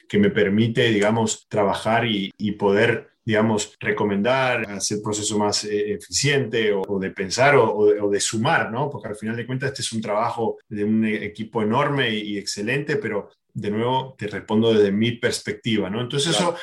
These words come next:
Speaker 1: me ayuda, ¿sí? Y después, bueno, uno aprende de, del equipo, uno aprende de los errores, uno aprende de, de los aciertos, uno aprende también de, de otras industrias,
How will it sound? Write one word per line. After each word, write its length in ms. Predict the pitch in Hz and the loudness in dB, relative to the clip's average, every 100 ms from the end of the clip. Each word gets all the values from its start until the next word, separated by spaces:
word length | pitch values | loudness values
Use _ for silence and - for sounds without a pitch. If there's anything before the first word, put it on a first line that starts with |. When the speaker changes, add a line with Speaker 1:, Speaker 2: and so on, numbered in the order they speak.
| - | -10
Speaker 1:
me 160 | 131 127 | -2 0
ayuda, 560 | 117 117 131 110 90 - _ | 0 0 -2 -2 -6 -10 _
¿sí? 400 | - 120 170 - _ _ _ | -8 -6 -6 -10 _ _ _
Y 60 | 151 | 0
después, 560 | 139 - 175 214 208 - | 0 0 2 2 0 -4
bueno, 400 | 208 180 120 - | -2 -2 -2 -4
uno 200 | 165 185 | -2 2
aprende 380 | 175 170 190 175 | 0 0 0 2
de, 260 | 156 127 120 | 0 0 -2
del 160 | 123 | -6
equipo, 600 | 117 - 214 202 180 170 | -6 -4 -4 0 -2 -2
uno 180 | - 156 | -4 -4
aprende 340 | 147 156 160 143 | -2 -2 0 0
de 120 | 127 | 0
los 180 | 117 - | -2 -8
errores, 680 | 110 180 208 185 165 - - | -4 0 2 0 -4 -10 -6
uno 160 | 139 143 | -2 0
aprende 880 | 139 139 151 156 151 135 123 113 107 | 0 0 0 2 2 2 2 -2 -6
de, 300 | 113 110 107 | -6 -6 -4
de 140 | 107 117 | -2 -2
los 160 | 107 | -2
aciertos, 880 | 110 - 190 196 185 156 143 - - | -4 0 0 0 0 0 0 -2 -8
uno 200 | 135 139 | -6 -2
aprende 560 | 139 147 156 147 139 143 _ | -2 0 0 2 0 -2 _
también 340 | - 120 139 151 | -8 -4 -2 0
de, 200 | 139 120 | 0 0
de 120 | 120 | -2
otras 340 | 131 135 139 123 | -4 -4 -6 -6
industrias, 920 | 120 180 175 - 160 143 123 - _ | -2 -2 -2 -2 0 0 0 -8 _